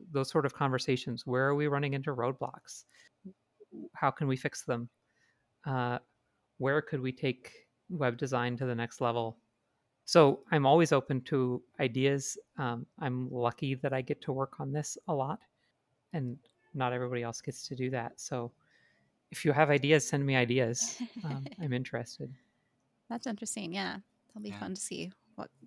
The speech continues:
Speaker 2: starts rolling out. Um, even I, just ideas from that. Cool.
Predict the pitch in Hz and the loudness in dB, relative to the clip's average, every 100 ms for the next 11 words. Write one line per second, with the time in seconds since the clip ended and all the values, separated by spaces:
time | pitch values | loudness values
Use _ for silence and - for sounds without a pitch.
0 | - - 202 - 202 196 190 185 185 _ | -18 -10 -10 -8 -6 -4 -6 -6 -10 _
1 | _ - 214 208 202 214 - 220 202 190 | _ -16 -12 -10 -10 -12 -10 -8 -6 -6
2 | 190 196 202 196 190 175 - 185 - - | -8 -8 -8 -6 -6 -6 -8 -8 -8 -12
3 | _ _ _ _ _ _ - - - - | _ _ _ _ _ _ -20 -18 -10 -10